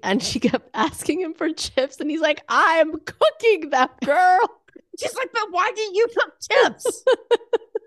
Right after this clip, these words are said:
Speaker 1: Yeah, it's like, it's, and then I like that Frank knew, and he just, like, waited until the very end to be like, "This is what everybody means." Um, like,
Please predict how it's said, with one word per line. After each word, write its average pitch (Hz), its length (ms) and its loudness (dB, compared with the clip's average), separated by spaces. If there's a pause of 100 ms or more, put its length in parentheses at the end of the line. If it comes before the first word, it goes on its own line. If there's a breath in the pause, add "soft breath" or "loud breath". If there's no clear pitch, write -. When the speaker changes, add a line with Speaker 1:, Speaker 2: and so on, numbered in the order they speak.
(1500 loud breath)
Speaker 1:
Yeah, 285 80 -4
it's - 120 -8
like, 214 180 -6
it's, - 180 -16 (1000)
and 202 160 0
then 208 200 0 (100)
I 226 100 2
like 320 220 0
that 233 160 0
Frank 180 400 -4
knew, 226 380 -2 (100)
and 190 100 -4
he 202 160 -4
just, 180 200 -4
like, 170 180 -2
waited 165 400 -4
until 160 260 -6
the 165 80 -4
very 156 320 -6
end 156 380 -10
to 170 100 -10
be 170 120 -8
like, 147 340 -10
"This 214 240 -8
is 170 100 -8
what 165 160 -4
everybody 156 460 -8
means." 190 540 -10 (800 soft breath)
Um, 165 440 -10
like, 156 240 -8